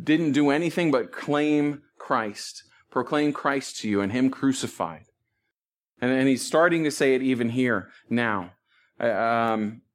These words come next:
"He didn't send me to baptize, but to preach the gospel, the good news of Christ, not with wisdom of words." I'm not, I didn't, he didn't come to pontificate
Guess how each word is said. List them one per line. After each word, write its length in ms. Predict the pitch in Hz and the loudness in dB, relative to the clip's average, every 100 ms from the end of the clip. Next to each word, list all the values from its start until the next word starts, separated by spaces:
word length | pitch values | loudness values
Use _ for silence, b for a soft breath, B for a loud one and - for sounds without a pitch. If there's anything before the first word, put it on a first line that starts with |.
| _ - | _ -8
"He 100 | 113 | -2
didn't 220 | 120 139 | 0 0
send 240 | 127 147 143 | 0 0 2
me 80 | 123 | 0
to 80 | 107 | 2
baptize, 540 | 131 139 147 143 135 | 0 0 0 0 0
but 200 | 120 110 | -2 -4
to 60 | - | -8
preach 440 | - 160 156 - | -2 -2 -2 -4
the 80 | 117 | 0
gospel, 540 | 131 139 - - 110 | 2 2 0 -4 -4
the 80 | 110 | -2
good 180 | 110 131 | 0 0
news 240 | 139 123 | 0 0
of 140 | 113 - | -4 -2
Christ, 320 | 117 110 - B - | 0 0 -6 B -2
not 400 | 139 156 196 B B 131 | 2 2 2 B B 0
with 160 | 135 | 0
wisdom 400 | 127 165 160 156 | 4 2 2 0
of 120 | 139 | 2
words." 360 | 123 120 98 92 | 2 2 2 0
I'm 100 | 110 | 0
not, 180 | 139 117 | 0 0
I 100 | 127 | 0
didn't, 260 | 160 147 | 2 2
he 120 | 139 156 | 2 2
didn't 200 | 165 139 | 2 0
come 320 | 160 170 165 | 0 0 0
to 80 | 139 | -4
pontificate 880 | - 139 131 180 175 143 147 139 | 0 0 2 0 -2 -2 0 -2